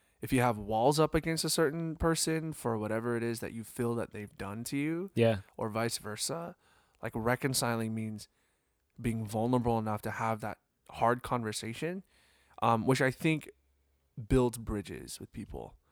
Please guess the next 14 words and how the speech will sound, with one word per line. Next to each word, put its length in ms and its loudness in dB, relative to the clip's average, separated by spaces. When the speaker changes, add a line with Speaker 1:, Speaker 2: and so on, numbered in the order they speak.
Speaker 2:
Yeah. 220 -4
Speaker 1:
You 120 -8
know, 240 -6
like, 240 -8
yeah, 180 -4
I 80 -8
think 200 2
it 120 2
builds 280 2
bridges 340 -6
with 140 -16
people 420 -14
rather 280 -2
than 240 -10